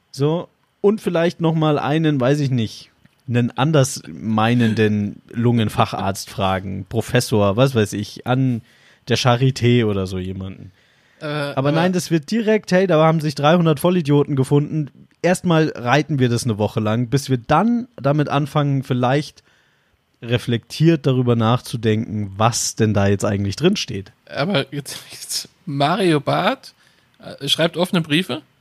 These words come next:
Speaker 1: Nein, der, es gab die, diesen offenen Brief der dreihundert,
Speaker 2: Ach so.
Speaker 1: äh, niemals mit Lungen
Speaker 2: Ja,
Speaker 1: in
Speaker 2: ja,
Speaker 1: Kontakt
Speaker 2: ja.
Speaker 1: gekommenen, äh, Fake-Ärzten.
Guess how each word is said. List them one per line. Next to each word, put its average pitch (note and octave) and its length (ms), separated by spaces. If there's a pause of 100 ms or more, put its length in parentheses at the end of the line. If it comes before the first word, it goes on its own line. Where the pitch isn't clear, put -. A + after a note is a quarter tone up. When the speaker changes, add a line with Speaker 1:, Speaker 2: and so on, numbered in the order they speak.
(180)
Speaker 1:
Nein, C3+ 360
der, - 380 (460)
es B2 160
gab C#3+ 220
die, C3+ 180
diesen A#2 240
offenen B2+ 480
Brief D3+ 340
der G#2 160
dreihundert, A2+ 720 (420)
Speaker 2:
Ach - 40
so. - 180
Speaker 1:
äh, G#2+ 280 (100)
niemals B2 520
mit A2 200
Lungen B2+ 720
Speaker 2:
Ja, A#2+ 220
Speaker 1:
in B2 160
Speaker 2:
ja, B2+ 40
Speaker 1:
Kontakt B2+ 340
Speaker 2:
ja. C3+ 60
Speaker 1:
gekommenen, A2+ 720 (100)
äh, G#2+ 200
Fake-Ärzten. A#2 880